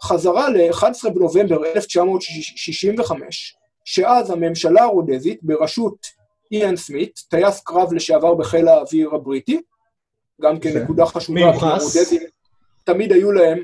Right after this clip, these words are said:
Speaker 1: את "אנחנו נלחמנו למען האימפריה". אה, אז הטייס קרב הנ"ל, אה, אחרי שהוא מבין שהבריטים, אה,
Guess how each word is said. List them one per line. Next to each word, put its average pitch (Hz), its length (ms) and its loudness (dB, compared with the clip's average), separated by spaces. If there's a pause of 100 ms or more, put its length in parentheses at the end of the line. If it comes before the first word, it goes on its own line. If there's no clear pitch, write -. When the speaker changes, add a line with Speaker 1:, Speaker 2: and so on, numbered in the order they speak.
(140)
Speaker 1:
את 175 120 -4
"אנחנו 190 520 0
נלחמנו 170 400 0
למען 156 360 0
האימפריה". 151 540 0 (560)
אה, 143 500 6 (420)
אז - 100 4
הטייס 180 420 2
קרב 202 300 2
הנ"ל, 170 380 0 (420)
אה, 151 560 4
אחרי 226 380 0
שהוא 208 240 -2
מבין 175 460 2 (300)
שהבריטים, 165 1300 2
אה, 143 400 2